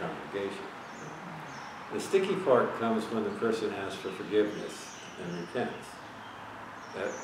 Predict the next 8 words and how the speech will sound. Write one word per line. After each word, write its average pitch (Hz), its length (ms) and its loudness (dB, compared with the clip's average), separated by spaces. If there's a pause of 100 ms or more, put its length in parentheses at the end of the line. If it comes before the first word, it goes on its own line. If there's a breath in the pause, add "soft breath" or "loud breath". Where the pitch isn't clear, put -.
(240)
to 110 140 4
what 131 220 8
level 107 440 6 (1080)
should 107 220 4
we 104 100 4 (520)
allow 101 400 6
that 101 240 4
person 95 300 2